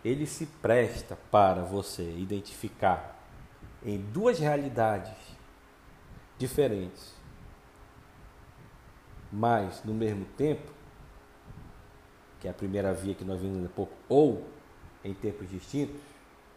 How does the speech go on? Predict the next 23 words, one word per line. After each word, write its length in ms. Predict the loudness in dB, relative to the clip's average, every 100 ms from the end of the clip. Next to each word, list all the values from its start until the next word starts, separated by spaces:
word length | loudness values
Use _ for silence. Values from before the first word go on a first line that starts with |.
| -20 -20 -20 -20 -20 -20 -20 -20 -20 -14
de 100 | -6
qualquer 300 | -4 -2 -2
forma 300 | 0 0 0
é 40 |
a 40 | -4
primeira 400 | -4 -2 -2 -2
via, 480 | -4 -4 0 0 -2 -12 -6
repito, 500 | -6 -4 -4 -4 -6 -20 -20 -14
que 80 | -6
o 20 |
historiador 480 | -4 0 2 2 -2
se 140 | -4 -2
lança. 420 | 0 -2 -4 -14 -20 -20 -20 -20 -20 -20 -10
Então, 420 | -2 2 2 0 -8 -18 -18 -18 -8
é, 720 | -2 0 2 2 0 0 -4 -8 -14 -4
é 160 | 2 4
explicar 840 | 2 -2 -4 -2 2 2 2 -6 -14 -20 -20 -20 -20 -20
semelhanças 1080 | -10 -2 -2 0 2 2 0 -2 -8 -12 -16 -8
e 60 | -6
diferenças 840 | -4 -2 0 0 -2 -8 -12 -16 -8
entre 320 | -4 -4 -4 -6
dois 340 | 2 2 2
meios 680 | 0 2 2 0 -4 -14